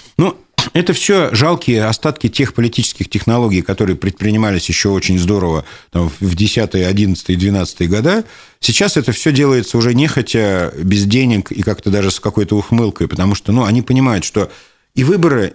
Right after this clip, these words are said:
собственно, не очень-то нужны, и результат не имеет значения, потому что он уже, ну, предсказуемый и определён. Да и народ-то, собственно, не собирается участвовать. Вот все эти факторы сошлись, то есть и всё это превратилось, как сказал, э,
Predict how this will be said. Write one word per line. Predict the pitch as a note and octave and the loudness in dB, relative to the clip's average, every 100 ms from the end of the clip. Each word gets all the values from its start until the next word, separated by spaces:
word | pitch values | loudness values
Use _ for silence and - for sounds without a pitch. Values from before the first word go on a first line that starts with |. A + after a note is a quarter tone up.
| - | -8
собственно, | - B2+ - A#2 A2+ | -4 -2 0 0 2
не | B2 | 2
очень-то | A#2+ G2 F2 G2+ | 0 -2 0 0
нужны, | G#2+ G#2+ F2+ C#2 - _ _ _ _ _ - | 2 2 0 -2 -12 _ _ _ _ _ -2
и | |
результат | B2+ B2 C3 F3+ F3+ - | 0 2 0 0 -2 -2
не | A#2+ B2 | 2 2
имеет | B2 G#2 | 2 2
значения, | G2 G#2+ - G2+ D#2+ | 0 0 0 0 0
потому | D2 G2+ G#2 | -2 -2 -2
что | - G2+ | -2 -2
он | G2 | 0
уже, | F#2+ G2 E2+ D#2 | 0 0 0 -2
ну, | G2 F#2 | -2 -2
предсказуемый | F2+ - G#2 G2+ G#2 F2+ F2+ D#2+ - - _ | -4 -4 -2 0 0 2 0 -2 -8 -20 _
и | G#2+ | 0
определён. | G#2+ - G#2+ A2 G#2 E2+ C#2+ - _ - | 0 0 0 2 0 0 -4 -12 _ -2
Да | C#3+ | 2
и | |
народ-то, | E3 B2 A#2 - - | 2 2 -2 -4 -6
собственно, | F#2 - - | -6 -6 -2
не | E2+ E2 | 0 0
собирается | E2 E2 D#2+ - D2+ | 0 -2 -2 -4 -8
участвовать. | - C#2+ - A1 _ _ _ _ _ | -8 -10 -12 -20 _ _ _ _ _
Вот | G#2+ G#2 | -6 -4
все | - D#3+ D#3+ | -2 2 2
эти | A#2+ A2 | 2 -2
факторы | F#2 A#2+ - A2 | -2 -4 -2 -2
сошлись, | - B2+ F#3 G3 - _ _ _ - | -2 -2 0 -2 -4 _ _ _ -2
то | |
есть | B2 - | -2 -2
и | B2 | -6
всё | - F3 | 0 0
это | B2+ | 0
превратилось, | G#2+ A2 G#2+ - D3+ - | -2 0 0 2 0 0
как | G#2+ | -4
сказал, | - G#2+ G2+ G#2+ - | -2 0 0 0 -2
э, | F2+ F2+ | -2 0